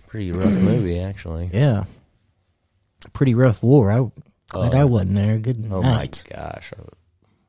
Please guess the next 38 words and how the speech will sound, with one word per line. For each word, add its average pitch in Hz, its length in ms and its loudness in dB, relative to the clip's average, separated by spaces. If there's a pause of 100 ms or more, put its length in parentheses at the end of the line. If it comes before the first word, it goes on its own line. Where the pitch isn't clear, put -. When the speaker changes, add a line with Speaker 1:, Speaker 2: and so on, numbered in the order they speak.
(220)
Speaker 1:
yeah, 78 280 -8 (100)
that 98 80 -8
was 107 260 -6
a - 40 -10
little 82 180 -6
rough. 78 300 -6 (200)
Speaker 2:
They - 80 -8
didn't 135 120 2
have 117 160 2
any 147 160 4
shit - 300 -4
technology. 110 420 0
Speaker 1:
Yeah. 110 60 0
Speaker 2:
They 147 100 4
had 139 180 4
shit. - 460 2
Speaker 1:
What 123 100 0
it, - 160 -4 (320)
yeah, 101 220 -6
what 104 180 -8
would 104 140 -8
you 104 80 -6
do? 101 240 -4
Your 90 200 -4
government, 95 460 -4
you, 87 220 -6 (120)
you 95 120 -10
get 95 180 -2
drafted, 90 720 -2
and 87 100 -4
they 87 120 -2
say, 87 240 -4 (240)
"You 120 100 -10
gotta 147 200 -2
m-, 117 240 -10 (140)
storm 139 380 2
this 127 180 2
beach." 139 540 0